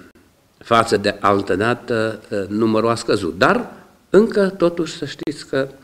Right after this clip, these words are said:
sunt destule soluții rezultate din teze de doctorat care au fost propuse pentru brevetare.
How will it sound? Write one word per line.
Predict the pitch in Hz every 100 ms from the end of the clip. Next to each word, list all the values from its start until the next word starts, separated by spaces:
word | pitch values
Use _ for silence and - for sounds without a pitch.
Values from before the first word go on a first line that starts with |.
| - - - - -
sunt | - 127 117 120 -
destule | 98 95 101 - - - _ _ _ _ _ - 156 113 101
soluții | - 98 104 104 - 95 92 87 - -
rezultate | - 90 90 92 87 98 95 92
din | 92 90
teze | - 104
de | 90
doctorat | 87 87 - 95 131 139 - - -
care | - 127
au | 113
fost | 120 113 - -
propuse | - 101 98 95
pentru | 92 92 -
brevetare. | - - 85 - - -